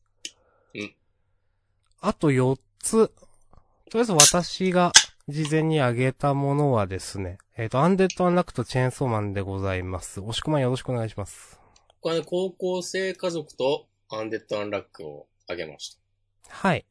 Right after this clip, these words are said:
Speaker 2: まあいいんじゃないでしょうか。そのあたり話して残り時間で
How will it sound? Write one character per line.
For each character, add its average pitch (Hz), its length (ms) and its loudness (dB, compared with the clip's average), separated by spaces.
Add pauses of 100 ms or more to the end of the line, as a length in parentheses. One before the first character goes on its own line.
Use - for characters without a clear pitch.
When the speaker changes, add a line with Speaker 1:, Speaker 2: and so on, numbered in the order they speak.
(200)
Speaker 2:
ま 196 160 0
あ 156 60 -2
い 156 60 0
い 196 100 4
ん 190 100 2
じ - 80 0
ゃ 104 40 2
な 107 180 -2
い 120 100 -4
で 98 120 -6
し - 160 -14
ょ 95 80 -6
う - 40 -14
か。 - 160 -8
そ 170 160 0
の 185 80 2
あ 214 60 -2
た 208 80 -6
り 160 80 0
話 127 380 0
し - 160 -10
て 139 160 -2
残 135 340 0
り 143 120 0
時 139 140 -4
間 110 380 -4
で 104 260 -4